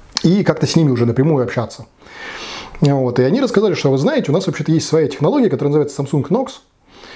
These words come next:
вот, которая, в общем, делает такие прекрасные вещи». И начала рассказывать все то, что делала, в общем-то, десять лет назад BlackBerry.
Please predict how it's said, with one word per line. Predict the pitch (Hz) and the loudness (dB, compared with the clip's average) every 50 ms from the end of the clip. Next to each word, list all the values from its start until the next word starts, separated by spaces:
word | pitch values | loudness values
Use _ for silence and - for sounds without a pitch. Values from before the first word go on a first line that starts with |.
| - - - - - - - - | -20 -20 -20 -20 -20 -8 -4 -2
вот, | 143 139 135 127 120 120 | 0 2 2 0 0 2
которая, | - 127 - 214 247 208 | 2 2 4 4 2 2
в | 202 | 2
общем, | 220 214 - 175 | 0 0 0 2
делает | 135 113 175 226 214 185 123 | 2 2 2 2 2 2 0
такие | - 123 - - 214 214 | -2 -2 0 2 2 2
прекрасные | 165 131 123 143 165 - - 147 139 135 | 2 0 0 0 -2 0 0 0 0 2
вещи». | 135 127 117 110 - - - 123 117 - - | 2 2 2 0 -4 -8 -12 -12 -14 -4 0
И | 175 | 0
начала | 190 226 220 - 185 185 | 2 2 2 2 2 2
рассказывать | 175 165 - 190 165 160 156 139 | 0 0 0 0 2 2 0 0
все | - - 156 | 0 -2 -2
то, | 147 254 277 | 0 0 -2
что | - - 160 | 0 0 -2
делала, | 123 117 156 202 196 160 143 | 0 2 2 2 2 2 2
в | 127 | 0
общем-то, | 147 147 - 139 127 - - - 127 123 120 120 117 | -2 -2 -4 -6 -8 -4 -2 -2 0 2 2 2 2
десять | 113 131 147 285 - | 2 2 2 2 2
лет | 147 120 123 | 0 0 2
назад | 120 139 170 135 | 2 2 2 2
BlackBerry. | 120 123 131 123 110 117 110 107 107 | 2 2 2 2 0 -2 -4 -4 -8